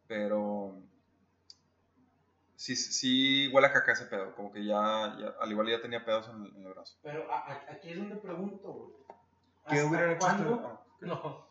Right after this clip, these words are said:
Speaker 2: ¿A-, hasta cuándo? ¿Hasta cua-, hasta cuántos jugadores lesionados o cuántos pitchers lesionados va a parar la M L B? ¿O cuándo va a parar esto? ¿O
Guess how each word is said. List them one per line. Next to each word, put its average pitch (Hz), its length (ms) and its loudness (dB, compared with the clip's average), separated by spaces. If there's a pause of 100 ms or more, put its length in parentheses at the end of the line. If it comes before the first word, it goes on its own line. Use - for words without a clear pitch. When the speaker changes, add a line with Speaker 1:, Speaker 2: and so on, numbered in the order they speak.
(360)
Speaker 2:
¿A-, - 320 -4
hasta 156 400 -6
cuándo? 180 640 -4
¿Hasta 147 440 -10
cua-, 147 200 -6
hasta 131 360 -6
cuántos 143 400 -4
jugadores 143 560 -2
lesionados 135 540 -8
o 123 60 -16
cuántos 120 260 -12
pitchers 139 300 -20
lesionados 123 480 -12 (580)
va 120 120 -6
a - 60 -12
parar 131 220 -4
la 135 120 -6
M 131 100 -6
L 127 100 -4
B? 127 220 -6
¿O 113 160 -8
cuándo 120 420 -8
va 117 120 -6
a - 120 -16
parar 110 280 -10
esto? 110 300 -16
¿O 104 240 -12